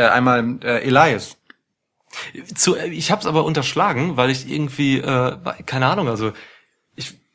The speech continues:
Speaker 2: ich finde es kaum erwähnenswert, weil es so ein schlechtes, für El-, Elias unwürdiges Segment war.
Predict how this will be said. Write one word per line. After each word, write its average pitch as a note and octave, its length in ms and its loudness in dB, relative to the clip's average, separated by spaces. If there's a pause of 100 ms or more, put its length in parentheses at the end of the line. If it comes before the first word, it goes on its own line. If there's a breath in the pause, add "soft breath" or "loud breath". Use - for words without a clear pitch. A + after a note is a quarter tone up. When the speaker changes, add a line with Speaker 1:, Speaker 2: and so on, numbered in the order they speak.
(640)
Speaker 2:
ich - 140 -8
finde F3 220 0
es - 120 -4
kaum F#3+ 220 0
erwähnenswert, C#3 640 -4
weil G#2+ 100 -6
es A2 120 -2
so C#3+ 100 0
ein C#3+ 140 -4
schlechtes, - 920 -6
für - 200 -6
El-, C3+ 260 -2
Elias D#3 420 0
unwürdiges F#3 600 0
Segment F3+ 480 -6
war. G#2 340 -6